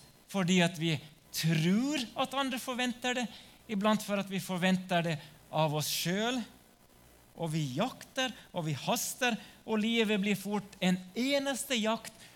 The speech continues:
på å prestere, få ting til, og gjerne dokumentere det på Facebook, Instagram,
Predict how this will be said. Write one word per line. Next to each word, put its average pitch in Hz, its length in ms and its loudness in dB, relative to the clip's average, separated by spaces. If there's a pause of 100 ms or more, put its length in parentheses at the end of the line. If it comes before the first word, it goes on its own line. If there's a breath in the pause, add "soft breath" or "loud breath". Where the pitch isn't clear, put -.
(180 loud breath)
på 139 200 -6
å 131 120 -6
prestere, 220 800 0 (320 loud breath)
få 131 220 -6 (100)
ting 226 280 2 (120)
til, 220 320 0 (480 loud breath)
og 151 160 -2
gjerne 175 400 6
dokumentere 160 880 0
det 175 80 -2
på 165 80 -8
Facebook, 156 720 -4
Instagram, 160 560 -2